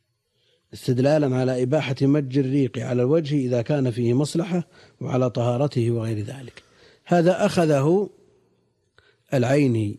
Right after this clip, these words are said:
في الكلام السابق ووضحه، لأن الذي يقرأ كلام، آه، الكرماني لا يلحظ فيه المناسبة، المناسبة من حيث،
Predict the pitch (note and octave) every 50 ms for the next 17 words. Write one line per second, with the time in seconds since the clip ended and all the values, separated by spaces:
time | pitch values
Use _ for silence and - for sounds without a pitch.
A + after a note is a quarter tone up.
0 | - - - B2 A2+ - B2+ A#2+ A#2+ A#2 A#2 A2+ - - - B2+ A2+ A2 A2 A2
1 | C3+ D#3+ E3 - - _ _ _ _ _ _ - - _ _ _ - C3+ C3+ C#3+
2 | E3 F3 F3 E3 F#3 F#3+ D3+ - D#3+ C#3 A#2+ A#2 G#2+ F#2+ G2 - _ - - _
3 | _ _ _ _ _ _ _ _ _ _ _ _ _ _ _ _ _ _ - B2+
4 | B2 B2 B2 B2+ A#2+ B2 B2 B2+ C#3 D#3+ E3 - F3 E3 C#3+ B2 - C#3 B2+ C3
5 | C#3 D3 D3+ D3 C#3+ - - B2 A#2+ A#2+ - - - A2 A#2+ C#3 C3+ B2+ - D3
6 | B2+ B2 B2 A#2+ A#2+ A#2 A#2 A2+ A2+ A#2+ C3+ - _ _ _ _ _ _ _ _
7 | - C#3 F#3 A3+ A3+ A3 G3+ - - D3+ C3+ B2+ D3 C3+ B2+ B2+ A#2+ A#2+ A#2+ A#2
8 | A2 G2+ - A2+ A2+ A2+ G#2+ G#2 - - - - _ _ _ _ - - _ -
9 | - - - - C#3 C3 C3+ C3+ C#3 C#3+ D3 C#3 - F3 E3 D#3+ C#3+ C3 A#2 G#2
10 | - C#3 D3 D#3+ F#3 F#3 - - -